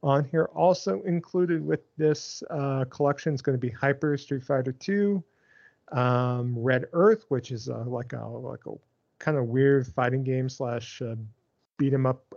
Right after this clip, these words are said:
brawler on the C P S three board, the same board that can, uh, also has Street Fighter Three on.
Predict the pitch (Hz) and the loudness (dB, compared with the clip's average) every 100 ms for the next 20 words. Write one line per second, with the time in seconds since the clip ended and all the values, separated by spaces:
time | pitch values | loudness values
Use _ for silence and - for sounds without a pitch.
0 | 151 123 110 120 143 143 120 120 113 - | -14 -2 0 2 2 0 0 -2 -4 -4
1 | 131 127 135 - 117 117 - - 135 175 | -4 -2 -6 -6 -8 -10 -14 -2 0 2
2 | 190 202 151 - 135 120 117 117 120 - | 4 2 2 -2 -2 -2 -4 -6 -6 -8
3 | _ - 135 131 123 120 117 - 127 - | _ -12 -8 -6 -4 -6 -6 -4 -4 -2
4 | 131 123 123 113 127 127 123 117 - 127 | -2 -2 -4 -6 -6 -4 -2 -4 -4 -4
5 | 123 117 110 - 143 143 - 135 139 135 | -2 -6 -6 -6 -2 0 2 2 2 0